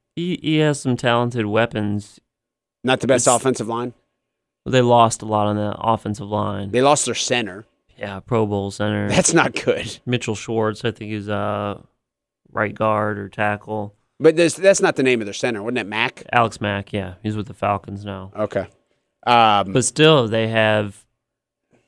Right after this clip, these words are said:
Speaker 1: their first-round pick, Corey Coleman, Josh Gordon will be back after four games. Gary Barnidge,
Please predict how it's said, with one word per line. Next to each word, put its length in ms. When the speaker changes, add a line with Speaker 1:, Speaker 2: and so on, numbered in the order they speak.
Speaker 1:
their 100
first-round 540
pick, 240
Corey 280
Coleman, 720
Josh 280
Gordon 400
will 60
be 80
back 280
after 220
four 240
games. 540
Gary 240
Barnidge, 880